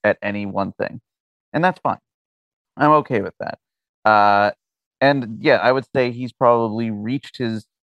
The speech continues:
his ceiling, or is pretty close to his ceiling as well. Uh, I don't see him really taking any giant leaps forward in any one area. So I'm looking at a guy that has a very high floor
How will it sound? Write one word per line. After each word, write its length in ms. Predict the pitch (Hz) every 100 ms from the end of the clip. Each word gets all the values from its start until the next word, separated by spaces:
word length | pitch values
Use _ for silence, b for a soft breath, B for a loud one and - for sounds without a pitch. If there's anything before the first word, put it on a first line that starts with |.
| _
his 180 | 135 113 - _
ceiling, 300 | 131 151 95
or 200 | 101 107
is 60 | 104
pretty 200 | - 127
close 280 | - 113 120
to 80 | -
his 100 | 90
ceiling 320 | - 107 104
as 120 | 101 98
well. 360 | 110 110 110 _ _ _ _ _
Uh, 340 | 95 98 101 104
I 120 | 104 120
don't 200 | 127 110 -
see 140 | 127
him 280 | 110 117 107
really 480 | 104 113 113 107 104 _ _ _ _ -
taking 320 | 135 123 117
any 420 | 113 117 110 107
giant 440 | 92 95 110 113 95
leaps 260 | 110 - -
forward 380 | 110 123 104 98
in 140 | 92
any 220 | - 101 98
one 200 | 98 98
area. 380 | 104 95 - - _ _ _ -
So 280 | 139 131 - _ _ _ _ _
I'm 300 | - 147 170
looking 240 | 165 160 143
at 140 | 131
a 20 |
guy 360 | 117 117 113 113
that 220 | 104 104
has 320 | 104 107 104 101
a 140 | 120
very 340 | 113 117 113 110
high 320 | 101 101 101 -
floor 440 | 98 92 92 101